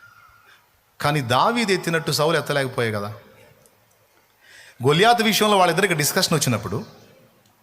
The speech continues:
దావీదు ఏం గుర్తు చేశాడు? "సార్, మీరు బాలుణ్ణి గొర్రెలు కాసేవాడిని అంటున్నారు, వాడు పెద్దోడు మంచి ట్రైనర్ అంటున్నారు,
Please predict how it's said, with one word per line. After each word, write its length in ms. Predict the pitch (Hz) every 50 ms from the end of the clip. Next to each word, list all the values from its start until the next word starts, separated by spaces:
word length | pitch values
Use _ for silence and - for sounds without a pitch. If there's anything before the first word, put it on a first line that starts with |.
| _ _ _ _ _ _ _ _ _ _ _ _ _ _ _ - 113
దావీదు 340 | 123 139 180 214 220 214
ఏం 140 | 208 214 202
గుర్తు 160 | 202 - -
చేశాడు? 520 | 185 190 180 160 180 180 175 180 185 180 180 - - - - - _ _ _ _ _ _ _ _ _ _ _ _ _ _ _ _ _ _ _ _ _ _ _ _ _ _ _ _ - - - - - _ _ _ _ _ _ _ _ _ - - - - - -
"సార్, 280 | - - 135 156 170
మీరు 400 | 175 175 170 160 151 135 120 113 - - - - - - - - - _ _ _ _ _ - - -
బాలుణ్ణి 460 | 110 110 120 135 147 151 156 156 160 160
గొర్రెలు 260 | 127 127 127 143 147
కాసేవాడిని 340 | 151 151 147 135 147 139 131
అంటున్నారు, 460 | 127 120 127 127 123 135 185 226 - - - - - _ _ _ _ _ _ _ _ _ _ _ _ _ _ -
వాడు 120 | 117 120 113
పెద్దోడు 380 | 107 117 104 101 127 147 156
మంచి 240 | 147 131 131 127 147
ట్రైనర్ 340 | 117 - 117 120 131 143 143
అంటున్నారు, 640 | 135 127 117 123 117 110 104 104 147 202 - 135